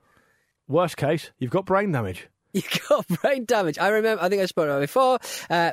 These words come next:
Speaker 2: I went to, it wasn't even Panto, it was just like a little one-man road show that Philip Schofield, Pip Schofield was doing, um, in the eighties with Gordon the Gopher.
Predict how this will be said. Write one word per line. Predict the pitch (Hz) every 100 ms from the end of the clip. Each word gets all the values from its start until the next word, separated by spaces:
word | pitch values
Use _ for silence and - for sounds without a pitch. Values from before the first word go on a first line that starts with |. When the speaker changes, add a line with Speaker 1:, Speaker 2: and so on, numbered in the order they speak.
| -
Speaker 2:
I | 151
went | 170 165 -
to, | - 165 160 156 - -
it | 233
wasn't | 302 339
even | 240 165
Panto, | - 233 302 165
it |
was | 143
just | 226
like | 254
a |
little | 202 170 151 156 156
one-man | - 170 180 165 156
road | 135 175 220 202
show | - 127 110
that | 110 113 - - -
Philip | - 175 165
Schofield, | - - 180 190 127 107
Pip | - -
Schofield | - 175 180 147 117
was | 113
doing, | - 117 110 107 - - - -
um, | 120 120 117 - -
in | 131
the | 127
eighties | 151 165 - 107 90 -
with | 113 107
Gordon | 139 127 113
the |
Gopher. | 104 143 160 - 95